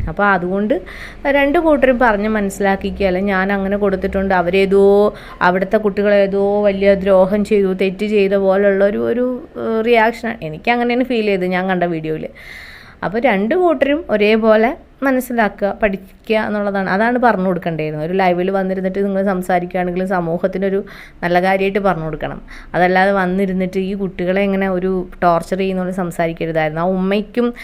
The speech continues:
അതൊരു ടോർച്ചർ തന്നെയാണ്. ഉമ്മയുടെ നേർക്ക് ആ ക്യാമറ പിടിച്ചിട്ട്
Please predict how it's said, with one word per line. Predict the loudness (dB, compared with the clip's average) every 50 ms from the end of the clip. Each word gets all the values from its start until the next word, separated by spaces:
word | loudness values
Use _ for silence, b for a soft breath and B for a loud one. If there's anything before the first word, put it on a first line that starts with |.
| B B B B B 0
അതൊരു | 0 2
ടോർച്ചർ | 4 4 4 4 2 0 -2 0 0 2
തന്നെയാണ്. | 2 2 0 -2 -2 -2 -2
ഉമ്മയുടെ | -4 -4 -2 0 2 2 2 2
നേർക്ക് | 2 2 0 0 -2 0 0 0
ആ | 2 2
ക്യാമറ | 0 0 0 0 0 0 0 0 0
പിടിച്ചിട്ട് | 0 0 -2 -2 -4 -4 -2 0 2 2 2